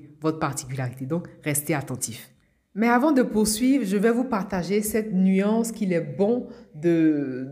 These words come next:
de, d'avoir pour vous aider en fait à réaliser votre projet coûte que coûte, quoi qu'il arrive. En réalité, vous voulez faire la différence entre être exigeant et être capable.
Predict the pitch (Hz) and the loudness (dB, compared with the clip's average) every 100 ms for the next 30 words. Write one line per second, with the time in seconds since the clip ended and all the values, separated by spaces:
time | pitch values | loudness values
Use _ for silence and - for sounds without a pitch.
0 | 143 147 180 175 135 185 214 220 202 - | -8 -2 0 0 -2 -2 -2 -2 -6 -14
1 | - - - _ _ 240 233 302 233 208 | -20 -20 -20 _ _ -2 4 4 4 2
2 | 202 269 226 - 226 226 185 190 190 190 | 0 0 -2 -4 -6 -6 -4 -2 0 0
3 | 185 196 220 220 196 175 196 - 311 - | -2 -4 -6 -4 -4 -2 -4 -2 -2 0
4 | 208 - 185 - - 247 - 170 131 135 | -2 -4 -10 -10 -8 -8 -6 -6 -8 -12
5 | - - _ _ _ _ _ - - - | -14 -20 _ _ _ _ _ -20 -20 -20
6 | _ _ _ _ _ _ _ 269 302 302 | _ _ _ _ _ _ _ 4 6 6
7 | 285 285 285 294 320 370 - - - 233 | 6 4 2 -2 -2 -4 -8 -20 -4 -2
8 | 277 254 269 269 269 202 175 - 202 190 | 2 2 2 0 -2 -2 -4 -4 -4 -2
9 | 220 262 262 - - - 262 285 - - | 0 -2 -2 -8 -14 -8 -2 -2 -4 -4
10 | 269 262 - - 180 143 147 170 127 190 | -2 -2 -6 -2 -2 -2 -2 -2 0 -2
11 | 226 - 160 170 170 - - 147 - 120 | -2 -4 -4 -4 -8 -14 -12 -10 -8 -10
12 | 123 | -10